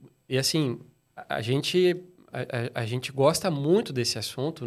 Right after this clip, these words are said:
não é? O Ivan e eu conversamos muito sobre esse assunto, nós,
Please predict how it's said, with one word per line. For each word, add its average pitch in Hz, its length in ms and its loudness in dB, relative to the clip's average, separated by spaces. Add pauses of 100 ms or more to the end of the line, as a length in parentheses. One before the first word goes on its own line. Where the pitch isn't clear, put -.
(140)
não 120 100 -4
é? 127 40 2
O 131 120 2
Ivan 120 220 0
e 135 60 0
eu 139 120 0
conversamos 143 640 -2
muito 139 480 2
sobre 123 280 -4
esse - 160 -4
assunto, 131 440 -6
nós, 131 280 -4